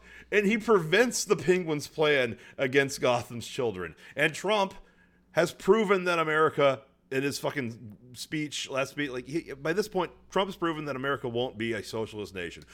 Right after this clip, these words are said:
We'll either have a fucking civil war or a national divorce. But there's hundred, uh, hundreds of millions of people, well, hu-, a, over a hundred million people, certainly seventy-five million,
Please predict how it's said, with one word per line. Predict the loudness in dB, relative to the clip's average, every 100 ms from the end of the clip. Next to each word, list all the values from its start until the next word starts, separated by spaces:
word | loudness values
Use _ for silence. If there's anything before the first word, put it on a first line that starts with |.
| -12
We'll | -4 -2
either | -2 0
have | 2 0
a |
fucking | -2 -8 -8
civil | -6 -6 -6
war | -6 -4 -2 -2 -6 -18 _ -8
or | -4 -2
a | -2
national | 0 0 -2 -4 -4
divorce. | -2 -4 -2 0 2 0 -4 -14 -20 -20 -12
But | -6
there's | -2 -2 -4 -12 -20 _ _ _ _ _ _ _ -20 -20 -20 -20 -18
hundred, | 0 0 0 -4
uh, | -4
hundreds | 0 0 0 -2 -4 -6
of |
millions | -2 -2 -2 -6
of | -10
people, | -10 -6 -4
well, | -2
hu-, | -4 -4 -6
a, | -8 4
over | 6 6 6
a | 2
hundred | 2 -2 -4
million | -4 -4 -6
people, | -8 -8 -10 -12 -20 -10
certainly | -4 -4 -4 -2
seventy-five | 0 -2 0 0 0
million, | -4 -12